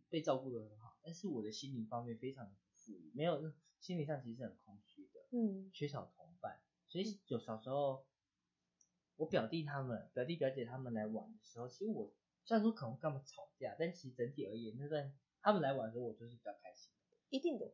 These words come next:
Speaker 1: 就是因为没有人陪，
Speaker 2: 嗯。
Speaker 1: 那个孤独感。啊。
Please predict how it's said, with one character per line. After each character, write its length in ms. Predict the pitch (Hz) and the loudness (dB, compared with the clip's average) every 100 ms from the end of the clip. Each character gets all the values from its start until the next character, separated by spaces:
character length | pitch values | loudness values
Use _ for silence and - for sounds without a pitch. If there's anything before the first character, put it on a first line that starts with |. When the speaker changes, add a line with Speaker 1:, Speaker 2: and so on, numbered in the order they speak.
| _ | _
Speaker 1:
就 100 | 190 | -6
是 140 | 190 170 | -4 -2
因 100 | 170 | -2
为 120 | 139 | 0
没 140 | 117 | -2
有 140 | 123 110 | -2 -2
人 160 | 101 - | -6 -16
陪， 160 | - | -20
Speaker 2:
嗯。 40 | - _ _ _ _ | -20 _ _ _ _
Speaker 1:
那 140 | 262 240 | 4 6
个 120 | 208 208 | 6 2
孤 320 | 202 185 190 190 | -2 -2 -4 0
独 300 | 220 135 151 - | 2 2 -6 -10
感。 140 | 196 - - _ _ _ _ _ _ - | -8 -8 -12 _ _ _ _ _ _ -2
啊。 320 | 175 165 | 0 0